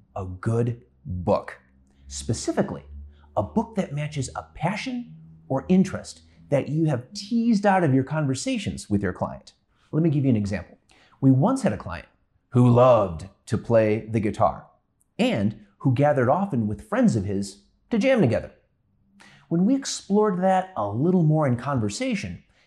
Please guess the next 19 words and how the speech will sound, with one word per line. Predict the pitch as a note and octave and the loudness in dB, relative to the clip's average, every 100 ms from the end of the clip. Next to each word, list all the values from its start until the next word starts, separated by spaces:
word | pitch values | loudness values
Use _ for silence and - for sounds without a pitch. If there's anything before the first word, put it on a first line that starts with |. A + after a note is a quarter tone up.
| _ | _
it | B2 A#2+ | -12 -4
turned | G#3 A#3 F3 | 0 2 2
out | D#3+ D#3 - | 2 -2 -10
that | A2 - | -14 -14
he | - B2 | -4 -2
loved | A2+ A2+ D3+ E3 D3+ - | 0 0 0 0 -2 -6
the | A#2 A2 - D3+ | -8 -8 -8 -6
instrument | E3 - D#3+ C#3+ C#3 - | -4 -6 -8 -8 -10 -16
itself, | A2 - - A#2+ F#2+ - - _ _ _ _ _ _ | -12 -10 -6 -4 -4 -8 -20 _ _ _ _ _ _
different | G3 G3+ G3+ G3 | 2 2 0 -4
kinds | - - F#3 D#3+ A2+ | -8 -2 2 2 0
of | F#2 | -4
guitars, | F#2+ - - - - - - _ _ _ - | -10 -10 -10 -12 -18 -18 -18 _ _ _ -4
the | C#3+ | 0
history | D3+ - C4+ - F#2+ F#2 - | 2 2 0 -2 -12 -14 -8
of | A#2+ | -8
who | - F#3 | -4 -4
played | - - G3 A3 A#2+ | -4 -6 -4 -2 -2
them, | F2 - | -4 -12